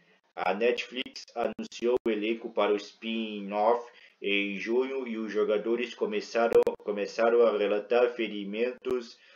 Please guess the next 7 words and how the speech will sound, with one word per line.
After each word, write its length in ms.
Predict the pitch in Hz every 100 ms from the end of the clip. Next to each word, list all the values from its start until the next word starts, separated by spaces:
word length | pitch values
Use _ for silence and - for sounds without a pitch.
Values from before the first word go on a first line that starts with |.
| - -
logo 380 | 110 123 117
após 360 | 117 123 123 113
o 80 | 107
início 400 | 113 117 117 107
das 160 | 110
filmagens. 760 | - 110 107 104 95 87 80 - _ _ _ _ _ _
Para, 340 | - 98 101